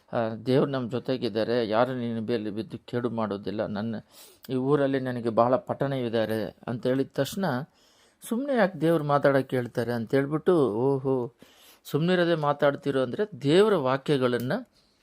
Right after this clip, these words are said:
ಸುಮ್ನಿರದೆ ಮಾತಾಡ್ತಾ ಇರು ಅಂತ ಹೇಳ್ತಾ ಇದ್ದಾರೆ. ಸುಮ್ನೆ ಹೋಗಿ ಯಾರಾದ್ರೂ ಮಾತಾಡೋಕ್ಕೆ ಹೇಳ್ತಾರಾ ಅಂತೇಳಿ ದೇವ್ರು ಪ್ರೇರೇಪಿಸಿದ್ರು.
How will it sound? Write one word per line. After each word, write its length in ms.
ಸುಮ್ನಿರದೆ 540
ಮಾತಾಡ್ತಾ 540
ಇರು 200
ಅಂತ 160
ಹೇಳ್ತಾ 320
ಇದ್ದಾರೆ. 280
ಸುಮ್ನೆ 340
ಹೋಗಿ 280
ಯಾರಾದ್ರೂ 380
ಮಾತಾಡೋಕ್ಕೆ 560
ಹೇಳ್ತಾರಾ 600
ಅಂತೇಳಿ 480
ದೇವ್ರು 240
ಪ್ರೇರೇಪಿಸಿದ್ರು. 760